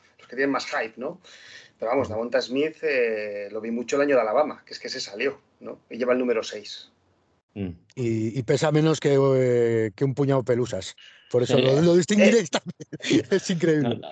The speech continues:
Speaker 3: No, no, y era uno de los hándicaps que le
Speaker 1: Era, sí.
Speaker 3: ponía en el draft y, y mira tú, que como al final yo digo, "Mira, si este tío
Speaker 1: Eh,
Speaker 3: es bueno, hay que cogerlo".
Speaker 1: eh,
Speaker 3: <laughs>
Speaker 1: estará
Speaker 3: Y sí.
Speaker 1: ganando masa muscular, ¿no?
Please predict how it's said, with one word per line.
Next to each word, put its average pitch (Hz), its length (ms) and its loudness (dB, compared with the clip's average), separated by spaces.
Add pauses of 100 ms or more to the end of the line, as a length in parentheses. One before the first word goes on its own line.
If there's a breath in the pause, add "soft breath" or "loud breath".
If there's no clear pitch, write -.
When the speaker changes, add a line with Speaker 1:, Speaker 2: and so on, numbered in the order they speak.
Speaker 3:
No, 135 200 4
no, 151 60 6
y 135 80 6
era 139 200 6
uno 156 200 -2
de 156 60 -2
los 139 280 0
hándicaps 147 520 -2
que 127 100 -8
le 117 80 0
Speaker 1:
Era, 160 200 2
sí. 120 100 -6
Speaker 3:
ponía 151 300 2
en 139 100 -4
el 131 160 -2
draft 139 380 -6
y, 110 360 -10
y 117 40 -10
mira 139 360 -6
tú, 160 200 -6
que 110 200 -4
como 110 260 -6
al 107 140 -6
final 117 440 -6
yo 131 240 -2
digo, 123 320 -4
"Mira, 117 360 -2
si 127 140 -12
este 135 200 -4
tío 127 180 0
Speaker 1:
Eh, 113 40 -2
Speaker 3:
es 107 60 -12
bueno, 143 480 2
hay 127 140 -2
que 110 120 -8
cogerlo". 110 500 -4
Speaker 1:
eh, - 80 -4
Speaker 3:
<laughs> - 460 -4
Speaker 1:
estará 143 260 2
Speaker 3:
Y 175 40 2
sí. - 20 6
Speaker 1:
ganando 165 500 4
masa 139 220 -4
muscular, 131 460 -4
¿no? 160 240 -12